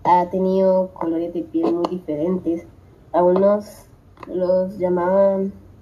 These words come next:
gente sin alma y otros, pues, eran más privilegiados que otros. Pero había gente de color de piel negra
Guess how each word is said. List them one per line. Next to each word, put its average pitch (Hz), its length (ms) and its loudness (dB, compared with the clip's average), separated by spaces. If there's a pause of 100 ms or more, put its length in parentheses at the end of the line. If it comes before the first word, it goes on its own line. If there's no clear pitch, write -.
(500)
gente 190 260 -2
sin 175 220 -2
alma 180 360 0 (800)
y 190 160 0
otros, 202 480 2
pues, 175 500 -2 (100)
eran 208 340 4
más 208 840 0
privilegiados 180 800 0
que - 160 -4
otros. - 240 -8 (1600)
Pero 220 440 0 (1080)
había 185 640 4
gente 208 380 -2
de 180 800 0 (100)
color 175 360 -2
de 196 120 -2
piel 196 360 0
negra 202 260 -2